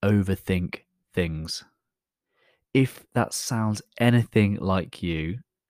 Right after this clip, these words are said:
I want to express, like, being an overthinker is like the M twenty-five, which if you're not from the U K, which I know over half of you who listen to this are not from the U K, the M twenty-five is a motorway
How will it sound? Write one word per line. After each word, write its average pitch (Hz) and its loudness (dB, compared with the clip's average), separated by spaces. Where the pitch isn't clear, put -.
I 98 -6
want 104 -2
to 107 -2
express, - -4
like, - -6
being 120 4
an 123 6
overthinker 107 2
is 101 -2
like 95 -2
the - -10
M 95 -2
twenty-five, 82 -6
which 87 -4
if 92 -4
you're 95 0
not 110 4
from 104 2
the 98 2
U 92 6
K, 87 0
which 92 0
I 98 0
know 92 2
over 87 0
half 92 2
of 90 -4
you 85 2
who 92 -4
listen 98 -4
to - -12
this 85 -8
are 85 -6
not 87 -8
from 90 -14
the 90 -8
U 85 -8
K, 85 -10
the 95 -8
M 110 0
twenty-five 90 -4
is 87 -4
a 92 0
motorway 95 -2